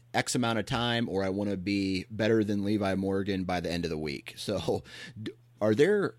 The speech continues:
are there some crazy expectations that people have when they come, come in,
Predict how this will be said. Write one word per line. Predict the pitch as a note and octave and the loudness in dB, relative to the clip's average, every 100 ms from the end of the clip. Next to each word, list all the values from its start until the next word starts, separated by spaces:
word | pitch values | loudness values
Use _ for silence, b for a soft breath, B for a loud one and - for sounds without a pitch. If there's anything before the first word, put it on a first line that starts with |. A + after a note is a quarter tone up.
| - | -4
are | A#2+ | 0
there | F#3+ | 2
some | C#3+ | 0
crazy | A2+ D3 D3 C#3+ | -2 0 2 2
expectations | C3 - A#2+ - A#2+ A2+ A#2+ G#2+ | 2 0 -4 0 0 0 -2 -2
that | G#2 | -4
people | - A#2 A2+ G2 | -2 -4 -2 -2
have | F2+ G2+ G2+ G#2 | 0 2 2 2
when | G#2+ | 0
they | G2+ | -2
come, | F2+ - G#2+ G#2+ - _ | -2 -2 0 0 -2 _
come | - A2 - | -4 -2 -2
in, | G2+ G2 G2+ | -2 0 -2